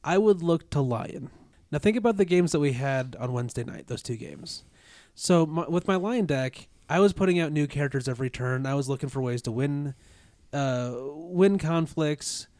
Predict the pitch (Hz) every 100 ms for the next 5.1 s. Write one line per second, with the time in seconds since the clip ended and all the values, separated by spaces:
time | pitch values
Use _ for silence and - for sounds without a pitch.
0 | - - 160 180 - 170 139 143 135 131
1 | - - _ _ _ _ _ 151 151 147
2 | - 165 160 143 - 165 160 - - -
3 | 151 147 180 185 - 151 - 147 143 -
4 | 165 156 156 143 151 135 131 131 - 147
5 | -